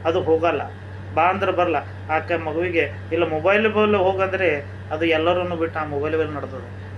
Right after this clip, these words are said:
ಯಾಕಂದ್ರೆ ಮನುಷ್ಯನಿಗಿಂತ ಹೆಚ್ಚಿಗೆ ಪ್ರೀತಿ ಇವತ್ತು ಮನುಷ್ಯನಿನ ಮೇಲೆ ಮನುಷ್ಯಂದು ಆಗ್ತಾ ಹೋಗ್ಲತ್ತದ.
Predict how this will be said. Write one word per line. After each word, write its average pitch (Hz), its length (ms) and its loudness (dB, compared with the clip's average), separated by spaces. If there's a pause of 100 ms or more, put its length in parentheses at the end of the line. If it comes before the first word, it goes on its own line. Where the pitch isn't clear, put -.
(180)
ಯಾಕಂದ್ರೆ 160 460 0
ಮನುಷ್ಯನಿಗಿಂತ 151 640 -8
ಹೆಚ್ಚಿಗೆ 139 420 -6
ಪ್ರೀತಿ 139 520 -4 (300)
ಇವತ್ತು 143 280 -6
ಮನುಷ್ಯನಿನ 156 380 -8
ಮೇಲೆ 143 440 -6
ಮನುಷ್ಯಂದು 143 380 -6
ಆಗ್ತಾ 139 280 -6
ಹೋಗ್ಲತ್ತದ. 123 420 -8